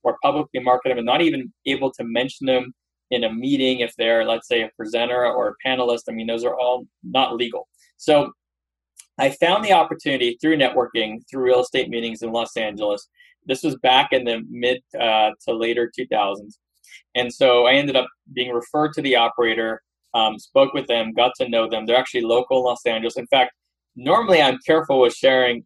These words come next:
operator names and all this. I haven't even asked their permission, but I'm gonna mention them because I thought the way they handle this is fantastic. So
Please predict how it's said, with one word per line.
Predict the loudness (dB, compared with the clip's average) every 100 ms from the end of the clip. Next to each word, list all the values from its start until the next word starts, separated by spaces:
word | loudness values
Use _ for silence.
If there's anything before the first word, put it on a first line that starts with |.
| 2
operator | 4 4 0 2
names | 0 -2 -4
and | 0
all | 0
this. | 0
I | 2
haven't | 2 2
even | 0 0
asked | 0 0
their | -4
permission, | -4 -8 -10 -8
but | -4
I'm | -2
gonna | -2 0
mention | 0 -2 -8
them | -8
because | -6 0 2 2 -4 _ _ _ 0
I | 2
thought | 4 2 2
the | 0
way | 0 2
they | 2
handle | 2 2 2
this | 2 0 0
is | -12 -4
fantastic. | -2 -2 0 0 0 -6 -10
So | -2 2 4 4